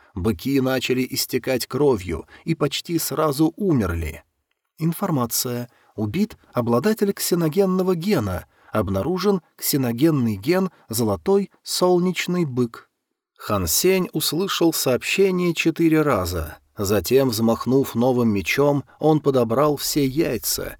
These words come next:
и положил их в свою сумку. «Эй, эти яйца мои!» сказала девушка, подбегая к Хан Сенью.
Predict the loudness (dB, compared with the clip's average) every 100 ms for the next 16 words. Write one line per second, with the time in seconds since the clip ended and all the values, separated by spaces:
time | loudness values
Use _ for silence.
0 | _ -4 0 0 2 4 4 4 0 -4
1 | -6 -6 -4 0 0 0 -2 -4 -4 -4
2 | -8 -10 -12 _ _ _ -4 2 4 4
3 | 2 -4 -18 -8 -2 0 0 4 4 4
4 | 2 4 4 4 2 0 _ -12 -4 -2
5 | 2 0 2 0 0 0 -2 0 0 0
6 | 0 0 -2 -4 -6 -6 -2 -2 -2 -2
7 | -4 -8